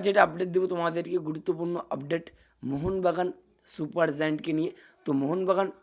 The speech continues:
সুপার জায়ান্ট একজন ভারতীয় প্লেয়ারের সাথে এক বছরের চুক্তি বাড়াতে চাইছে। তো সেই প্লেয়ারটার সাথে এক বছরের চুক্তি বাড়াবে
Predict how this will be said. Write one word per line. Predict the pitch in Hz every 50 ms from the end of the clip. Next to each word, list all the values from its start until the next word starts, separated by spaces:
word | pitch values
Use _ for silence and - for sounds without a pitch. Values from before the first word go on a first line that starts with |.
| _ - -
সুপার | - 151 147 - 185 180 170 151 156
জায়ান্ট | 175 175 175 - - - _ _ _ _ _ _ _ -
একজন | 147 151 151 147 160 165 165 - - - _ _ _ -
ভারতীয় | - - 139 151 147 - 180 185 180 180
প্লেয়ারের | 156 151 156 156 160 165 160 - -
সাথে | 156 131 - 156 - - - 156
এক | 156 151 147
বছরের | 151 143 156 165 160 147 -
চুক্তি | 151 135 - - - 156 - - _ _ _ _ _ -
বাড়াতে | 117 127 135 139 143 143 139 160 156
চাইছে। | 135 143 139 135 123 151 208 - -
তো | - 151 127 -
সেই | 165 156
প্লেয়ারটার | 151 - - 139 135 135 131 - - 147 - -
সাথে | - 131 123 151
এক | 139 131 113 117
বছরের | 131 131 131 117 - -
চুক্তি | 143 123 - - 151 151 - - - - - - - - - 120 131
বাড়াবে | 139 143 147 151 151 170